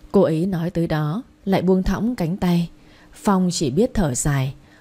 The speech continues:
một nỗi buồn man mác cứ vậy hiện hữu. Anh biết Hương có tình cảm với Huy, nhưng không ngờ lại sâu đậm như vậy. Cô ấy có lẽ đã chịu quá nhiều đả kích, nên cả khi mê sảng cũng thấy người đàn ông đó.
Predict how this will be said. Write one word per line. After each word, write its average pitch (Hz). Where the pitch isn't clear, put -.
một 185
nỗi 180
buồn 175
man 208
mác 240
cứ 262
vậy 208
hiện 156
hữu. 180
Anh 226
biết 269
Hương 233
có 185
tình 156
cảm 139
với 202
Huy, 208
nhưng 202
không 196
ngờ 143
lại 175
sâu 208
đậm 170
như 185
vậy. 165
Cô 202
ấy 180
có 214
lẽ 196
đã 240
chịu 185
quá 170
nhiều 208
đả 123
kích, 254
nên 226
cả 165
khi 240
mê 233
sảng 147
cũng 202
thấy 190
người 254
đàn 135
ông 180
đó. 165